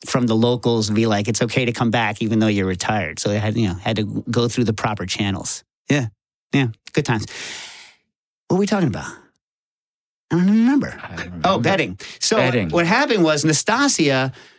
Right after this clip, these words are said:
Speaker 1: so I, I actually, like, appreciate this 'cause, you know, for years, Nastasia, like, talks a big game about what she predicted and what she doesn't. But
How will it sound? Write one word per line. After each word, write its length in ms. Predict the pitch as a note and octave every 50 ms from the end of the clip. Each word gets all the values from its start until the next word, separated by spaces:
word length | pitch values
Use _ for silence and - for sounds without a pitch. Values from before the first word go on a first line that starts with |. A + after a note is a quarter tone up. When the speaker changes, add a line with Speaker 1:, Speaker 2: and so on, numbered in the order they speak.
| _ _ -
Speaker 1:
so 220 | - - A3+ G#3+ -
I, 200 | - A3+ C#4 C#4+ -
I 100 | A3+ C#4+
actually, 300 | D#4 C#4 - - F#3+ D#3+ - - -
like, 220 | E3+ D#3+ E3 D#3+ D3+
appreciate 340 | C#3 - B3+ - - E3+
this 140 | - C3+ B2+ -
'cause, 180 | D#3+ C#3+ B2+
you 140 | C#3+ D#3 A#3+
know, 120 | G#3+ C#3+ C3
for 120 | - F3
years, 380 | D#3+ D#3 F#3+ C4 C4+ G#3 E3 C#3
Nastasia, 540 | D3+ D3 - - D#3 D3+ D3+ - - D3 C#3
like, 180 | C3+ C3 B2+ -
talks 320 | - - F#3 G3 F#3+ -
a 60 | C#3+
big 160 | B2 C#3 B2
game 240 | A2+ C3+ C3 C3 C3
about 260 | B2 A#2+ A#2+ B2 B2+
what 160 | C3 C#3+ C#3 -
she 160 | - - C3+
predicted 400 | - C#3 B2+ B2 C3+ A2 - B2
and 120 | A#2+ A#2 A#2+
what 100 | A#2+ A#2
she 120 | - B2
doesn't. 320 | A#2 - G3 E3+ C#3 C3+ G#2+
But 200 | - C3+ C3